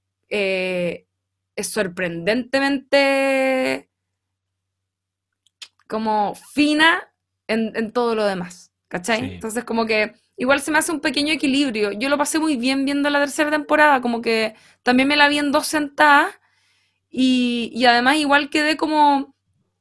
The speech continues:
Speaker 1: el capítulo final lo encontré tan bueno, que igual quedé contenta con el nivel de reflexión que sacaron, sobre todo en relación al tema, al tema relaciones que comentaba antes, ¿cachai?
Speaker 2: Sí.
Speaker 1: Entonces, como que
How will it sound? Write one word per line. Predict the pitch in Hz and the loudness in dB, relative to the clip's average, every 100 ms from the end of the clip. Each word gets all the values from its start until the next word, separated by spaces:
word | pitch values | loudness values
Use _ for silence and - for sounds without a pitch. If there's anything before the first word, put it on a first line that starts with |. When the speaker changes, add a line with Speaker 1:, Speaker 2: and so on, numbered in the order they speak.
| _ _ _ - | _ _ _ -10
Speaker 1:
el | 220 | -4
capítulo | 233 254 294 | -2 -2 -4
final | 294 262 262 | -4 -2 -2
lo | |
encontré | 233 214 233 | -4 -4 0
tan | 277 302 | 0 2
bueno, | 359 311 311 - _ _ - | 0 0 -6 -12 _ _ -4
que | 254 | 0
igual | 311 | 2
quedé | 370 302 | 2 2
contenta | 254 226 214 190 202 | 0 -2 -4 -2 -2
con | 208 | -2
el | 208 | -4
nivel | 214 208 202 | -4 -4 -4
de | 202 | -4
reflexión | 196 202 190 202 | -4 -8 -8 -8
que | 196 | -8
sacaron, | 196 175 151 131 | -6 -4 -4 -6
sobre | - 262 | -4 -2
todo | 262 330 | 0 0
en | 339 | 2
relación | 330 330 320 | 0 0 -2
al | 311 | -2
tema, | 302 294 | -2 0
al | - 277 | 2 2
tema | 285 294 | 2 0
relaciones | 285 262 269 277 | 2 -2 -4 -6
que | 285 | -4
comentaba | 269 262 247 240 156 | -4 -2 2 2 0
antes, | 139 - - _ _ _ | -6 -18 -20 _ _ _
¿cachai? | - 139 254 214 | -8 -2 -2 -2
Speaker 2:
Sí. | 202 _ _ _ | -6 _ _ _
Speaker 1:
Entonces, | 247 240 294 | -8 -6 -4
como | 269 262 | -2 -2
que | 262 254 240 240 | 0 2 2 0